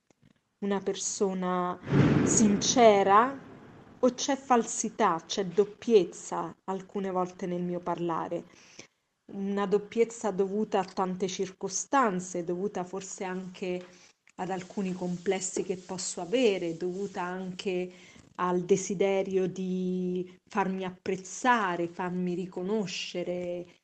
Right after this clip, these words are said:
e guadagnarmi la stima altrui.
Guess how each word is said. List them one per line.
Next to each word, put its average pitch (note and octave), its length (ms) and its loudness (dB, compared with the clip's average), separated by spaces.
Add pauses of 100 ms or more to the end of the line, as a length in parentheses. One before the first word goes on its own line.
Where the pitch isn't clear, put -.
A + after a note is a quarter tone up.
e F3+ 240 -4
guadagnarmi F#3+ 760 -2
la F3+ 120 0
stima F#3+ 480 -6
altrui. F3 720 0